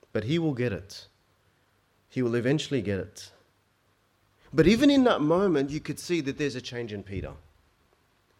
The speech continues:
Th-, there's a humility that's come o-, that's rushed over him, because he doesn't all of a sudden just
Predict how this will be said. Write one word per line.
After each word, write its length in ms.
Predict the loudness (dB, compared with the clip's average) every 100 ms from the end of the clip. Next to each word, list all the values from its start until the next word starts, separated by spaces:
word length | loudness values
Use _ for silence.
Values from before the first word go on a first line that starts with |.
| _ _ -20 -10
Th-, 120 | 0
there's 180 | 4 4
a 60 | 2
humility 680 | 2 4 6 6 4 4
that's 180 | 2 0
come 220 | -4 -2
o-, 140 | -2 -2
that's 380 | -4 -6 -6 -6
rushed 400 | -4 -4 -4 0
over 360 | 0 0 -2
him, 120 | -2
because 200 | 0 -2
he 60 | 0
doesn't 300 | 0 0 -2 -6 -6 4
all 220 | 6 6
of 100 | 2
a 80 | 0
sudden 300 | 0 0 0
just 220 | -2